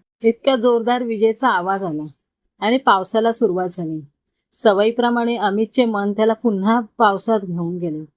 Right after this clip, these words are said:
इतक्या वर्षाची सवय थोडी जाणार होती. तसाच तो उठून बाहेर आला पावसात. गॅसवरचा चहा निवांतपणे उकळत होता.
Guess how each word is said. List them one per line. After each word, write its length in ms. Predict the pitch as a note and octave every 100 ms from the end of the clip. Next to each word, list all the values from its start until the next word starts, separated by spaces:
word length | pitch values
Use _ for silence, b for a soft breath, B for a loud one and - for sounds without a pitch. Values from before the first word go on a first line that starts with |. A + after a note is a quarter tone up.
| _ _ _ - A#3+
इतक्या 320 | - C#4 C4+
वर्षाची 500 | B3+ A3 A#3+ A#3 C4+
सवय 420 | - A3 A3+ A#3 - _ _ _ _ -
थोडी 280 | A#3+ A#3+ C4+
जाणार 380 | A#3+ G#3 G3+ G3+
होती. 280 | F#3 F3+ E3 _ _ F#3+
तसाच 340 | F3+ A#3 A3+
तो 60 | A#3+
उठून 340 | G3+ A#3 A#3
बाहेर 340 | F#3+ E3 F#3
आला 220 | F3 D#3+ E3
पावसात. 440 | D3 D3 - D3+ - _ _ _ _ _
गॅसवरचा 600 | G3+ G3+ G3+ A#3 A3 A#3+
चहा 280 | A#3 A3+ A3
निवांतपणे 720 | A3 G3 G#3 A3 A#3 A#3 A3+
उकळत 320 | F3+ F3 F3
होता. 280 | E3 D3 D#3+